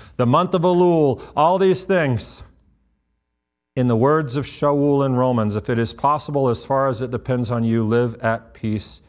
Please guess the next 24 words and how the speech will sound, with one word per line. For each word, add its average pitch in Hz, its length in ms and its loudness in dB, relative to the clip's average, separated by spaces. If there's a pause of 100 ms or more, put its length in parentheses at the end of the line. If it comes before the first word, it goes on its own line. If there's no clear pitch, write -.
(220)
with 101 220 -4
everyone." 78 440 -8 (2750)
And 107 140 0
that 107 160 -2
Solomon 113 640 -2
thing 98 420 -4
from 98 400 -8
Ecclesiastes, 104 880 -4
"Let 110 160 -2
your 107 100 0
garments 107 460 -2
always 104 320 -2
be 95 140 -4
white," 101 360 -2 (300)
that's 110 220 -2
only 123 280 0
half 135 600 -2
of 110 160 -4
the 101 100 -4
verse. 123 540 -2 (360)
He 117 80 -6
then 131 220 0
says, 120 400 -2
"Let 120 220 -2